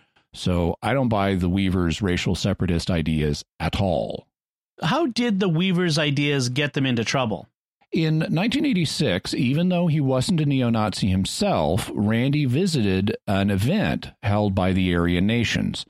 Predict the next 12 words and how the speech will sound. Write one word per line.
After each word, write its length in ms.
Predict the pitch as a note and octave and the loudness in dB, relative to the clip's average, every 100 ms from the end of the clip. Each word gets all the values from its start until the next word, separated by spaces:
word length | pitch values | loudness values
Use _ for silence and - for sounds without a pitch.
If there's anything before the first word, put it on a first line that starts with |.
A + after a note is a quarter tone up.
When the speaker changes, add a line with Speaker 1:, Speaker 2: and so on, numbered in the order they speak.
| - - | -16 -4
Speaker 1:
British 340 | B2 F3 F3 | -2 0 -2
journalist 600 | - C#3 B2+ B2+ - - - | -2 0 0 0 -2 -4 -2
John 320 | A2+ A#2 B2 | 0 2 2
Ronson 580 | A#2 E3 F#3+ G2+ F#2 - | 2 2 0 0 0 0
picks 220 | A#2+ - | 0 0
up 160 | A#2+ - | -2 -2
the 80 | |
story 640 | B2 - G2+ G2 G2+ G2 - | -2 0 2 2 2 0 0
in 140 | G2+ | 0
his 180 | F#2 F#2 | 2 0
book, 340 | F2+ G2 F#2+ - _ _ | 0 0 0 -6 _ _
Them, 720 | F#2 G2 C#3+ B2+ D#2 F2 C3 | -2 0 2 2 2 2 0